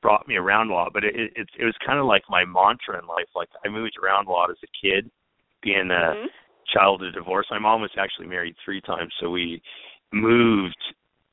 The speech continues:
Speaker 1: to different places all the time. So I was born in Sacramento, California, and then, uh, we ended up moving to the East Coast, to Rhode Island, for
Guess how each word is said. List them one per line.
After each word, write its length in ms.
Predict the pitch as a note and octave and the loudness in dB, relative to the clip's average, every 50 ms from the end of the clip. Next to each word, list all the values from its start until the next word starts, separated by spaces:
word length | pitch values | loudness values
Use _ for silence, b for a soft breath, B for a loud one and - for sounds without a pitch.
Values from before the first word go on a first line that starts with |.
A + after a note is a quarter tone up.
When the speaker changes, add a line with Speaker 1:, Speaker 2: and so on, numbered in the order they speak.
| _ - | _ -14
Speaker 1:
to 80 | - | -2
different 360 | G2 A2 A2 - - G2+ F2+ - | 2 2 2 2 2 -2 -2 0
places 400 | - G2+ G#2 G2+ - G2+ F2 F#2 | 0 0 0 0 -2 -6 -2 0
all 140 | F2+ F2 | 0 2
the 120 | E2+ - - | 0 0 -2
time. 160 | - F2 E2+ - | -4 -4 -4 -2
So 100 | - F2 | 0 0
I 20 | F2 | 0
was 140 | F2 E2 - - | 0 -2 -6 -4
born 260 | - G2+ G#2 A2 A2 G#2 | 0 2 4 4 2 2
in 100 | F#2+ F2+ - | -2 -6 -6
Sacramento, 520 | - - F2+ F2+ - G#2 F#2+ F#2+ G2 F#2+ F#2 | -4 -2 -2 -2 -2 -4 -4 -2 -2 -4 -4
California, 720 | - F#2+ F#2 F2+ - _ - F2 F2 F2 F2+ F2+ F#2 - _ _ _ _ _ _ _ _ _ _ _ _ _ _ _ _ - | -2 0 0 0 -2 _ -6 -4 -2 0 0 0 0 -2 _ _ _ _ _ _ _ _ _ _ _ _ _ _ _ _ -4
and 140 | G2+ G2+ G2 | -4 -2 0
then, 240 | F#2+ F#2 F2+ F2+ | -2 -2 -2 0
uh, 280 | F2 E2+ E2+ E2+ E2 E2 - | 0 2 2 2 2 2 2
we 100 | G2 F#2+ | 0 0
ended 160 | G2 G2 G2 | 2 2 2
up 60 | F#2+ | 2
moving 280 | G2 G2+ G#2 G2+ G2 F#2+ | 2 2 0 0 0 -2
to 120 | - E2 | -6 -10
the 80 | E2+ F2+ | -12 -6
East 320 | G2 A2+ B2+ D3+ - - | 0 0 0 0 0 -4
Coast, 340 | - - - F2 F#2+ - - - | -4 0 0 0 0 -2 -6 -4
to 60 | F2+ | 0
Rhode 180 | F#2+ G2 F#2+ F2+ | 2 4 4 6
Island, 380 | F2 F2+ F#2+ G2+ G#2 G2 G2 - | 6 6 4 4 2 -2 -4 -8
for 100 | - G2 | -12 -12